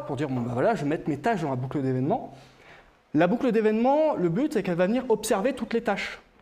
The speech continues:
La tâche un, dès qu'elle va détecter un temps d'attente, bah, elle va pouvoir dire, hop, je passe la main à la tâche deux. Peut-être que la tâche deux aussi a un temps d'attente, donc on passe à la tâche trois. Et puis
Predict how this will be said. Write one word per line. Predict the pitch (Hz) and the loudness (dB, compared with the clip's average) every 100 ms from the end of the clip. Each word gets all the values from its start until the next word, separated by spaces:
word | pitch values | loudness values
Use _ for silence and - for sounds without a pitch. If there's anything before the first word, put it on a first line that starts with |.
| - - - | -20 -20 -4
La | 147 | -2
tâche | 151 180 180 233 | 2 0 0 0
un, | 294 247 | 2 2
dès | 247 | 0
qu'elle | 247 202 | 0 0
va | 185 | 2
détecter | 240 254 247 254 240 | 0 0 -2 -2 0
un | 196 | 0
temps | 196 | 0
d'attente, | 175 180 285 - - - - | 0 0 -2 -4 -16 -20 -8
bah, | - | -2
elle | 147 | 0
va | 139 | 0
pouvoir | - 165 | 0 0
dire, | 165 226 | 2 0
hop, | - - - | -2 -4 -4
je | 151 | -2
passe | 196 233 | 0 0
la | 220 | 0
main | 220 | 0
à | 202 | 0
la | |
tâche | 196 175 | -2 -2
deux. | 147 147 - - - - _ | -4 -6 -14 -20 -20 -20 _
Peut-être | 165 165 | -4 0
que | 147 | -2
la | 131 | 0
tâche | 131 | 0
deux | 135 | 0
aussi | 196 - 240 | 0 0 -2
a | |
un | 175 | 0
temps | 160 | 0
d'attente, | 143 135 269 | -2 -2 -2
donc | 214 156 | -2 -2
on | |
passe | 143 160 | -4 -2
à | 156 | -2
la | |
tâche | 156 147 | -4 -6
trois. | - 123 | -4 -6
Et | |
puis | - | -6